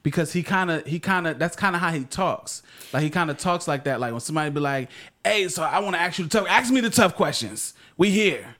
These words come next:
Like, let's do it." And I think it was just one of those things where she's, if she would've said, "Can I switch subjects with you?" He would've said, "You can switch subjects with me anytime."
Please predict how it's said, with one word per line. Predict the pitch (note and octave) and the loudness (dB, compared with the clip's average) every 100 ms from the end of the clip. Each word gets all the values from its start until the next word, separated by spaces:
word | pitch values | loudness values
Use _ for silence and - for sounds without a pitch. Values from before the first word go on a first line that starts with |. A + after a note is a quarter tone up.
| _ - | _ -4
Like, | C#3 | 0
let's | E3 D3+ | 0 2
do | F#3+ D#3 | 2 2
it." | - - _ - - | -4 -14 _ -20 -10
And | - | -2
I | D3+ | 0
think | F3 E3 | 0 0
it | E3+ | 0
was | D#3 | 0
just | E3 | -2
one | D#3+ E3+ | -2 -2
of | |
those | E3 D#3 | -2 -2
things | F#3+ G3+ | -2 0
where | E3 | -2
she's, | D3 G#3 B3+ - - - - | 0 0 0 -2 -10 -20 -8
if | D#3+ | -4
she | - B3+ | 0 0
would've | C#4 C4+ B3 | 2 0 0
said, | - A3 F#3 E3+ E3 - _ _ _ | 0 0 2 0 -2 -8 _ _ _
"Can | - F#3 | -4 0
I | E3+ | 0
switch | G3+ - G#3 | -2 0 2
subjects | - G3+ F#3 E3 C#3+ | 2 0 2 0 0
with | D3 C#3+ | -2 -2
you?" | A#2 F2 - _ _ _ | -4 -6 -10 _ _ _
He | - G3+ | 0 4
would've | G3+ E3+ | 4 2
said, | - D#3+ C#3+ C3+ - _ - | 0 0 0 -2 -8 _ -2
"You | G3 | 0
can | F#3+ | 2
switch | - E3+ D#3+ | 0 0 4
subjects | E3 D3 C#3+ C3+ | 4 4 0 2
with | C3 | 2
me | C3 B2+ | 2 0
anytime." | B2 A2+ B2 - | 0 0 -4 -6